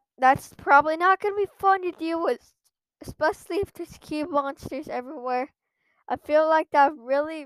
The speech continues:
ruined the game from its battle royale perspective. Like, yeah.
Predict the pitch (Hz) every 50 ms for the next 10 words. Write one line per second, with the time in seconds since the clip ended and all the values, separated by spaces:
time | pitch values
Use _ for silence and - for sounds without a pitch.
0 | - _ - 208 214 226 240 262 285 294 285 269 247 226 214 _ - 220 233 247
1 | 240 214 202 202 208 254 - - 240 226 220 208 - - _ 226 226 233 240 240
2 | 226 226 220 220 220 220 208 202 190 254 - - _ 262 - - _ - 233 240
3 | - _ - 101 156 - - - - _ _ _ _ _ _ _ _ _ _ _
4 | _ _ _ _ _ _ _ _ _ _ _ _ _ - 226 226 233 - _ -
5 | - 240 262 262 214 - - -